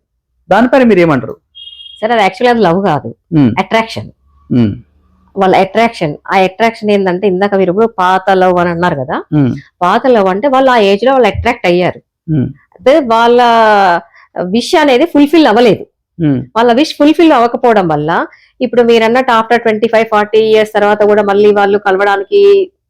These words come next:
Speaker 2: ఎక్కువ ఇంట్రెస్ట్ చూపిస్తున్నారు అంటే రీజన్ ఏంటంటే వాళ్ళ విష్ ని వాళ్ళు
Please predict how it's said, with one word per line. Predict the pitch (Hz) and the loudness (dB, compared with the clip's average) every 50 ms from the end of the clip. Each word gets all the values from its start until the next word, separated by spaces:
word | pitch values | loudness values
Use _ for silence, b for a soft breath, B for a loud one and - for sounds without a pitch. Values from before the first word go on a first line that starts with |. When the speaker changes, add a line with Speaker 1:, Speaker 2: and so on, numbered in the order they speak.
| _ - | _ -20
Speaker 2:
ఎక్కువ | - - 202 202 - - 220 214 | -8 -6 -6 -6 -4 0 0 2
ఇంట్రెస్ట్ | 208 202 202 196 214 214 - 202 | 2 2 0 0 -2 -2 -2 -2
చూపిస్తున్నారు | 190 - 208 - - - 196 196 196 196 | -2 -2 -4 -6 -6 -6 -4 -2 -2 -2
అంటే | 196 196 196 226 208 | -4 -4 -4 -2 0
రీజన్ | 190 208 214 208 214 202 | 0 0 0 0 0 -2
ఏంటంటే | 196 185 180 180 185 202 - 320 440 b b b b b b - | -2 -2 -4 -6 -6 -4 -4 -4 -4 b b b b b b -4
వాళ్ళ | 208 208 226 233 226 | -2 0 2 2 2
విష్ | 208 202 202 - - | 2 0 0 -2 -2
ని | 294 285 | -4 -2
వాళ్ళు | 269 269 262 | -2 -4 -4